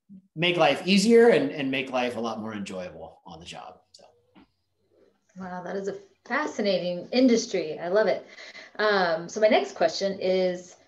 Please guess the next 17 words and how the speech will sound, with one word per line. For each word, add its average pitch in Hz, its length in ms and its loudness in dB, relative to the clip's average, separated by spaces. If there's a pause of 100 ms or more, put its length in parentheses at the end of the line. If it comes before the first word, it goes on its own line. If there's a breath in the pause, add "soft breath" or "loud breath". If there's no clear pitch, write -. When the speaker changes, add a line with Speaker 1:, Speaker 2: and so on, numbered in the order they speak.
(240 soft breath)
Speaker 2:
can 226 180 2
you 254 380 2
give 190 520 4
people 196 260 -2
an 180 80 -2
idea 165 500 0
of 151 460 -2 (840 loud breath)
kind 175 100 -8
of 165 220 -10
your 156 320 -6
progression 156 680 -8
or 147 140 -8
trajectory 160 640 -6
in 160 80 -14
terms 156 380 -12
of, 147 180 -4
like, 151 220 -8